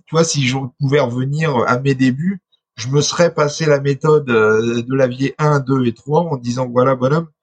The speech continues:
voilà tout ce qu'il faut que tu saches, euh, pour que, pour, euh, t'entraîner. Tu sais, euh, le, le film que je cite tout le temps, qui est, qui est plus profond qu'il n'en a l'air, c'est Retour vers le futur.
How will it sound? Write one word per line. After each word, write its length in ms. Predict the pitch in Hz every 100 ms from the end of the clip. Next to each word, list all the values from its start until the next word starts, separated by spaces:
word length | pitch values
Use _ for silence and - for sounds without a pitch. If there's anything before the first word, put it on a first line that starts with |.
| _ _ _ -
voilà 200 | 135 156
tout 220 | 156 190
ce 100 | 175
qu'il 140 | - 147
faut 140 | 151
que 80 | 143
tu 140 | - 143
saches, 560 | - 165 170 - - _ -
euh, 100 | 123 -
pour 180 | 131 -
que, 440 | 123 107 98 92 - _
pour, 280 | - 123 110
euh, 60 | 107
t'entraîner. 500 | 117 113 120 139 143
Tu 120 | 165
sais, 160 | 156 139 _ _ _ -
euh, 180 | 104 104
le, 400 | 113 110 113 110
le 180 | 117 113
film 320 | - 143 135
que 160 | 131
je 120 | 117 120
cite 240 | - 120
tout 120 | -
le 80 | 123
temps, 220 | 131 160
qui 80 | 143
est, 60 | 113
qui 100 | -
est 60 |
plus 200 | - 185
profond 460 | 147 143 147 - 170
qu'il 200 | - 127
n'en 140 | 127
a 120 | 127 135
l'air, 180 | 170
c'est 180 | 160 123
Retour 380 | 113 123 123 139
vers 140 | 131 131
le 80 |
futur. 500 | 120 139 - 143 123